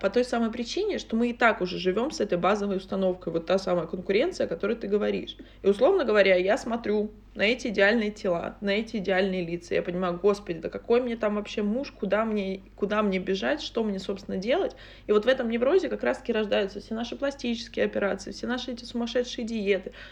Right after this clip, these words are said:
Зарождается расстройство пищевого поведения, та же булимия, та же анорексия, когда мне проще просто отказаться от еды,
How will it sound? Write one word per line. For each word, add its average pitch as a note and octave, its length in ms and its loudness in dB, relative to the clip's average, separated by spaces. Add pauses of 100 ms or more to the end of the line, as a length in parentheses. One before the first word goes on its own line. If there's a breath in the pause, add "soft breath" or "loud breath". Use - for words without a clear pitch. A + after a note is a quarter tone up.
(340 loud breath)
Зарождается A3 720 6
расстройство A3+ 540 -2
пищевого G#3 420 -2
поведения, G3+ 520 0
та F#3 240 0
же F#3 100 -4
булимия, G3+ 540 -2
та F#3 180 2
же F3+ 140 0
анорексия, G3 560 -4
когда E3 240 0
мне E3+ 120 -2
проще F#3+ 360 -2
просто A3 500 6
отказаться F3+ 640 0
от - 160 -10
еды, B3 380 0